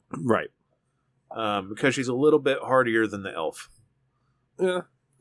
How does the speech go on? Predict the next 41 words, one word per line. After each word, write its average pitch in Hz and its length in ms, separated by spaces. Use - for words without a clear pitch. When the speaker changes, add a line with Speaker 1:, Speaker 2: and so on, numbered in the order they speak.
Speaker 2:
And 123 120
she - 120
doesn't 120 300
pick 120 160
up 107 140
all 98 120
your 90 120
ammo. 90 300
Speaker 1:
That's 123 280
very 107 260
true. 78 320
Speaker 2:
So 123 520
Speaker 1:
Basically, 165 520
we, 143 160
we, 135 440
we 135 200
set - 240
it 151 160
up 131 180
so 139 200
that 113 200
the 110 220
N 117 80
P 110 160
Cs 107 320
never 107 280
pick 101 240
up 104 160
ammo. 101 220
<laughs> - 160
Speaker 2:
Yeah, 196 120
'cause 139 100
they 170 60
Speaker 1:
Grail 180 160
Speaker 2:
don't. 165 100
Speaker 1:
Knight 147 140
doesn't 131 240
have 127 200
any 120 140
ranged, 113 640
and, 123 380